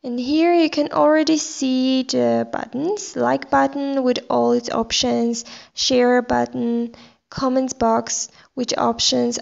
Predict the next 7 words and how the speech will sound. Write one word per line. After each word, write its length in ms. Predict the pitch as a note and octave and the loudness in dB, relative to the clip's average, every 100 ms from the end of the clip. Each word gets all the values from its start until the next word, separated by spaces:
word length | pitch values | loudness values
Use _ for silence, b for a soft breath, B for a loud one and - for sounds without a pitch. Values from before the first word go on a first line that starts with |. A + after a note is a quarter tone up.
| - | -2
are 280 | A#3+ B3 - | 0 0 0
a 80 | B3+ | 2
little 260 | C#4+ E4 | 4 4
bit 240 | E4+ E4 - | 2 0 2
different, 840 | B3 A3+ - A#3 A#3 A#3 A#3+ A#3+ B B B B B B B _ _ _ - | 0 0 0 2 4 2 0 -4 B B B B B B B _ _ _ -8
tweet 400 | - C#4 C4 C4 | -4 0 -2 0
button, 640 | C4 C4 C#4+ D#4 F#4+ G4 | 0 0 -2 -2 -4 -6